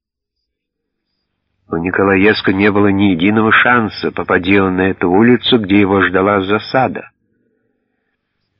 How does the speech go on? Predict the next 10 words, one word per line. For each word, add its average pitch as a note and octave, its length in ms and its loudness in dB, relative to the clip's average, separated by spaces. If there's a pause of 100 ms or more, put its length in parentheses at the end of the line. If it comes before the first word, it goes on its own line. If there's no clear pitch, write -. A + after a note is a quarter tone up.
(140)
По - 100 -10
приказу A#2 460 0
личного B2 560 4
друга B2 320 2
Николая A2+ 500 2
Чаушеску, G#2+ 720 0
лидера A#2 680 4
О A2+ 280 4
О G2 60 0
П A2 320 -2